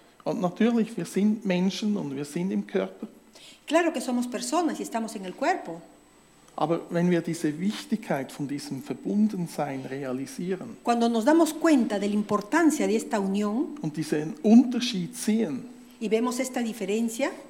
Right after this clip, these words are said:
Speaker 1: sollte uns das auch motivieren,
Speaker 2: esto nos tiene que hacer
Speaker 1: nachdenklich
Speaker 2: motivar
Speaker 1: stimmen,
Speaker 2: de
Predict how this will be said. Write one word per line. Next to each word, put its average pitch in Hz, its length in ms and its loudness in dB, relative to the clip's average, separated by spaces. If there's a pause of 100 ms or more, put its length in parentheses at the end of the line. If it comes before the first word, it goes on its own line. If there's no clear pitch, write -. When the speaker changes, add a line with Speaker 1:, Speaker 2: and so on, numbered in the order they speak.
(440)
Speaker 1:
sollte 175 420 2
uns 170 200 -4
das 156 200 -6
auch 151 240 -2
motivieren, 156 760 -4 (300)
Speaker 2:
esto 202 240 -10
nos 208 140 -8
tiene 233 240 -2
que 208 100 -8
hacer 294 320 0
Speaker 1:
nachdenklich 175 840 0
Speaker 2:
motivar 208 720 2
Speaker 1:
stimmen, - 300 -16
Speaker 2:
de 190 220 -2